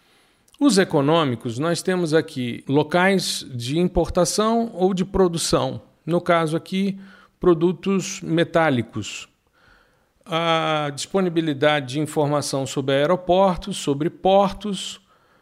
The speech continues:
a questão ainda sobre áreas de importação e de produção, né, de, eles, no caso de produtos não metálicos, ah, nós temos aqui áreas de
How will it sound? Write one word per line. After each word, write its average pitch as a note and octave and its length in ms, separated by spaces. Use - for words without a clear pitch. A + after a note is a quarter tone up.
a D#3 360
questão D#3 760
ainda D#3 400
sobre B2+ 720
áreas C#3 400
de A#2+ 120
importação C3+ 680
e B2+ 40
de C3 80
produção, B2+ 720
né, C3+ 320
de, C#3+ 720
eles, C3+ 440
no C#3 160
caso A#2+ 420
de A#2+ 140
produtos A#2+ 500
não C3+ 160
metálicos, E3+ 960
ah, D#3 640
nós D#3+ 300
temos D#3+ 320
aqui D3+ 520
áreas C#3 760
de C3+ 800